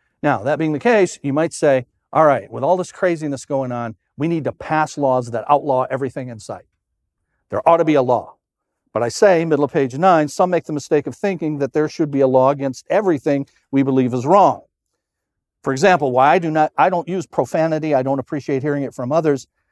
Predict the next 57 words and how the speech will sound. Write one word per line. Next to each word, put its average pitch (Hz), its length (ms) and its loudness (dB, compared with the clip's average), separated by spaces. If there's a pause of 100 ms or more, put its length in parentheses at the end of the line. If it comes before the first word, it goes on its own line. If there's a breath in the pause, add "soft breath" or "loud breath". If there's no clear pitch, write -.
(140)
I'm 139 120 -2
not 170 180 4
interested - 380 -2
in 143 80 -2
laws 139 360 2
against 131 540 -2
it, 113 140 -10
and 131 100 -4
there 131 80 -2
have 160 180 0
been 131 160 -2
many 131 240 0
over 117 160 -2
the 107 100 -8
years, 123 300 0
as 113 100 -8
free 156 220 0
speech 175 520 2
in 139 80 2
a 110 40 -4
pluralistic 165 600 0
society 156 600 0
means 165 380 -2 (320 soft breath)
I 151 80 2
have 185 140 0
to 151 80 0
put 208 180 4
up 208 140 4
with 175 100 -2
some 180 140 -4
of 175 60 -4
your 160 100 -4
stuff. 160 580 2
But 117 100 -20
the 127 60 -12
good 226 160 -2
news 151 260 0
is 165 180 2
it 170 100 -12
means 180 200 -2
you 220 60 0
have 202 120 2
to - 80 -12
put 196 160 2
up 165 100 2
with 156 80 -12
mine 165 240 -4
too, 151 400 0 (440)
including 180 420 0
my 147 120 6
right 143 280 4
to - 80 -16
preach - 280 -6
God's 123 240 0
word 135 260 -2
and 120 140 -8
give 120 260 -4